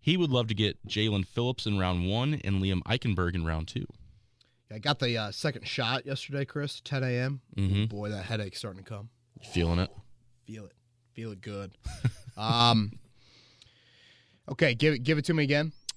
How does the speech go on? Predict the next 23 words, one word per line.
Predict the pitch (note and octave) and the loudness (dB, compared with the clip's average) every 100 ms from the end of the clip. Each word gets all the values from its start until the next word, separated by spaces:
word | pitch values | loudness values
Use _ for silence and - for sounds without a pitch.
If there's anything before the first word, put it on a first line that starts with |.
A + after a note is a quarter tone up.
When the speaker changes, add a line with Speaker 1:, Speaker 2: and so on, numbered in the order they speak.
| - _ _ _ _ _ _ _ _ - | -12 _ _ _ _ _ _ _ _ -8
Speaker 1:
What | B2+ D#3 | -2 2
are | |
your, | D#3 C#3+ | 2 2
what's | A#2+ D#3 | 0 0
your | D3+ | 2
dream | A2+ A#2 | 2 2
scenario | D#3+ F3 F3 | 4 4 4
Speaker 2:
Realistic | F2+ C#3 | 2 0
Speaker 1:
for | - | -2
Speaker 2:
dream | D#3 D#3+ | -4 -4
Speaker 1:
the | |
Speaker 2:
scenario? | C#3 C3+ C#3+ D#3 A#2+ | -6 -6 -6 -8 -8
Speaker 1:
Yeah. | E2+ F#2+ - - - _ _ _ _ _ _ _ _ | -8 -10 -16 -20 -20 _ _ _ _ _ _ _ _
Speaker 2:
He | C#3+ D3+ | 2 4
wants | D3 C3+ | 6 4
Jalen | C#3+ C#3+ C3+ | 2 2 2
Phillips | - C#3+ C3 B2+ | 0 -2 -2 -4
one, | B2 C3+ D3 - | -2 0 -2 -4
Eichenberg | C3 C#3 C3 C3 - | -6 -4 -4 -4 -6
two? | - C3+ D3 | -6 -4 -4
Speaker 1:
Correct. | F#3 G2+ - - - - | -2 0 -2 -6 -14 -10
Speaker 2:
Ooh, | A#2 - - _ - | -10 -10 -18 _ -20
boy. | F2 G2+ | -18 -18